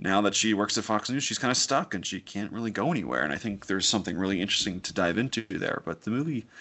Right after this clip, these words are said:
doesn't quite do much with it. It kind of, this movie mentions a lot of things and expects you to think that that's really, like, profound and ha-, and holds a lot of weight,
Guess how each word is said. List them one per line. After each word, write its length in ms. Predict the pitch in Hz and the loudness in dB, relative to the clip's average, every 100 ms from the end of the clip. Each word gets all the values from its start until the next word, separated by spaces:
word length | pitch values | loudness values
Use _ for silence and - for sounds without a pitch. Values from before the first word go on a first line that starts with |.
| - - - - | -20 -18 -20 0
doesn't 320 | 190 214 - | 4 4 4
quite 720 | - - - 143 170 185 160 - _ _ _ | 0 -6 -2 4 6 6 4 -4 _ _ _
do 180 | 175 165 | 4 4
much 640 | 143 135 139 143 139 - | 4 4 6 6 6 4
with 220 | 123 113 | 2 2
it. 100 | 82 | 0
It 140 | 82 - | -2 0
kind 160 | 117 | -2
of, 120 | 92 - - - - | -2 -8 -16 -20 -8
this 140 | 160 220 | -2 0
movie 180 | 226 117 | 4 6
mentions 440 | 110 123 165 143 | 6 6 2 2
a 40 | 139 | 2
lot 140 | 139 | 0
of 80 | 135 | -2
things 400 | 135 139 135 101 | -4 -4 -6 -6
and 160 | 101 | -4
expects 540 | 90 - - 90 - - | -4 -4 -2 -2 -2 -6
you 220 | 90 90 | -6 -6
to 180 | - 95 | -6 -6
think 220 | 101 95 | -6 -6
that 120 | 107 | -6
that's 240 | 85 - 95 | -6 -6 -4
really, 300 | 92 90 85 | -2 0 0
like, 360 | 78 76 - | 0 -2 -8
profound 680 | - 92 - 80 85 98 92 | -4 -2 0 0 0 -2 -4
and 140 | 82 | -4
ha-, 220 | - 85 - | -4 -4 -4
and 100 | 90 | -4
holds 220 | 90 98 | 0 2
a 40 | 95 | 4
lot 180 | 76 | 4
of 60 | 82 | 4
weight, 300 | 82 117 | 2 0